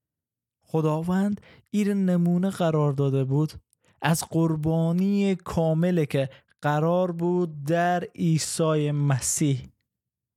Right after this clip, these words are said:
به کمال برسه. جان پایپر در یک قسمت از، از این دلایل ایره میگیم که م-، اما در بطن، در بطن تمام این تشریفات و مراسم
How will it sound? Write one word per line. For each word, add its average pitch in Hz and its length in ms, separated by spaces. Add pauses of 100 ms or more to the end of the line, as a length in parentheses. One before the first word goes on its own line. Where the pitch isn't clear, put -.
(100)
به 143 60
کمال 127 440
برسه. - 520 (600)
جان 151 200
پایپر 160 360 (580)
در 151 180
یک 156 60
قسمت 160 380
از، 151 280 (120)
از 151 140
این 165 100
دلایل 147 440
ایره 147 180
میگیم 135 240
که 131 140 (280)
م-، 160 160 (120)
اما 185 300
در 160 280
بطن، 180 480 (280)
در 147 220
بطن 156 600
تمام 165 600
این 160 200
تشریفات 139 800
و 139 60
مراسم 139 760